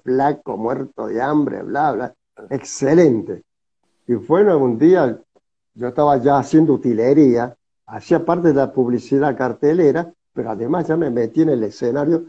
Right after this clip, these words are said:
a hacer utilería, maquinaria, a ver todo lo que había ahí. Entonces me dice, "Vos, ¿te animás a hacer esta escenografía?". Y me muestra una foto.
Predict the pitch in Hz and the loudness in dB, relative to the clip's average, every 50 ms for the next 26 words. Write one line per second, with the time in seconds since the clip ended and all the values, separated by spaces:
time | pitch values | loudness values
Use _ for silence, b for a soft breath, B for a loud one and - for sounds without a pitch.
0 | _ _ _ _ - 117 113 - 143 135 139 117 - 117 110 101 104 120 123 143 | _ _ _ _ -20 -10 -2 0 0 2 0 -2 -2 -6 -6 -4 -4 -2 0 2
1 | 147 151 143 123 - - _ _ _ - 104 107 110 107 - 139 123 123 127 143 | 2 2 2 0 -4 -12 _ _ _ -12 -10 -10 -10 -8 -4 -2 0 0 0 0
2 | 147 147 147 147 135 - - _ _ _ _ _ _ _ - - - 135 147 139 | 0 0 2 2 0 0 -4 _ _ _ _ _ _ _ -16 -10 -2 0 2 2
3 | 131 - - - 202 180 156 123 107 101 98 101 - 107 104 113 110 95 90 - | 2 -2 -2 -2 0 0 0 0 -2 -4 -6 -10 -10 -10 -10 -8 -10 -10 -14 -18
4 | _ _ _ _ _ _ _ _ _ _ _ _ _ _ - 120 110 139 156 151 | _ _ _ _ _ _ _ _ _ _ _ _ _ _ -12 -10 -4 -4 -4 -4
5 | 151 147 160 165 170 160 165 - _ _ _ _ _ _ _ - 160 226 220 - | -2 -4 -4 -2 -4 -6 -6 -10 _ _ _ _ _ _ _ -2 0 0 0 0
6 | - - _ _ _ _ _ _ _ - - 135 143 170 190 220 214 185 165 - | -4 -14 _ _ _ _ _ _ _ -6 -4 0 0 0 0 2 0 -2 0 0
7 | 190 180 180 170 180 151 - 151 139 127 123 131 135 135 - 208 208 185 135 95 | 0 0 0 0 -2 -2 0 0 0 0 0 -2 -4 -4 0 2 2 2 2 0
8 | - _ _ _ _ _ _ _ _ _ - - 120 110 123 123 139 190 185 185 | -6 _ _ _ _ _ _ _ _ _ -8 -6 -4 -2 -2 0 0 0 0 0
9 | - 147 139 123 113 - 170 175 160 - - 104 - _ | -2 -2 -2 -2 -2 -2 0 0 0 0 -2 -8 -8 _